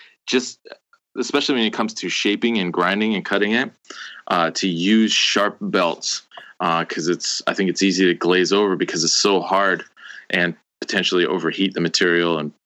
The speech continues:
either burn it or put too much heat in it, which is always a concern. Um, so use sharp belts.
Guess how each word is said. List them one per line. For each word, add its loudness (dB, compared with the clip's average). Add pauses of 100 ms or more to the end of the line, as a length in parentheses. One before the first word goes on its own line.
either 0
burn 2
it 2
or 0 (160)
put -4
too -4
much 0 (120)
heat 4
in 2
it, 2
which -2
is 0
always 2
a 2
concern. 0 (760)
Um, 0 (220)
so 2
use 4
sharp 0
belts. -2